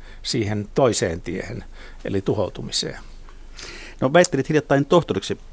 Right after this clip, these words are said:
Speaker 2: kestävän kehityksen ikään kuin juurtumisesta Suomeen. Miten se on Suomeen asettunut?
Speaker 1: Se on oikeastaan menestystarina.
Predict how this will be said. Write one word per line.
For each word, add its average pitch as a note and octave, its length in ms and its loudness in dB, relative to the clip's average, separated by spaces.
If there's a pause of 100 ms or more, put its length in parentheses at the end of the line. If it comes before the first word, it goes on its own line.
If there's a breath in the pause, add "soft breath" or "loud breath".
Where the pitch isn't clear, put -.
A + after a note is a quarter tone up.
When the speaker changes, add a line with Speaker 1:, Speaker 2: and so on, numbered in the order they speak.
(140)
Speaker 2:
kestävän A2 340 2
kehityksen A2+ 460 0 (520)
ikään A2 260 2
kuin A#2 300 2
juurtumisesta A2 680 2
Suomeen. G2+ 520 6 (680 loud breath)
Miten E3 320 4
se - 120 2
on D#3 180 8
Suomeen A2 380 6
asettunut? - 640 -2 (1400 loud breath)
Speaker 1:
Se - 140 2
on E3+ 100 4
oikeastaan D#3 400 2
menestystarina. B2+ 960 4